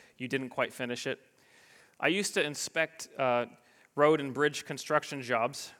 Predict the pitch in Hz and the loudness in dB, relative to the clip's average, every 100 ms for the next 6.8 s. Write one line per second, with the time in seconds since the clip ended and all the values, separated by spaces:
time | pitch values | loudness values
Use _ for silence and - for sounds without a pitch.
0 | _ - - - 139 127 120 113 131 120 | _ -20 -20 -14 -10 -8 -8 -8 -8 -8
1 | 127 117 113 117 110 - 110 117 117 120 | -6 -6 -4 -4 -4 -6 -8 -6 -6 -6
2 | 113 107 104 107 107 107 - - - - | -8 -8 -8 -8 -8 -8 -8 -10 -12 -14
3 | - - _ _ _ _ - 143 131 120 | -16 -20 _ _ _ _ -2 2 2 2
4 | 117 120 113 - 123 120 117 113 113 - | -2 -2 -6 -6 -10 -6 -4 -4 -8 -16
5 | _ 135 123 123 120 113 - - - - | _ -6 -6 -2 -4 -4 -8 -20 -20 -20
6 | - 139 160 160 - 170 156 147 | -8 6 6 6 4 6 6 2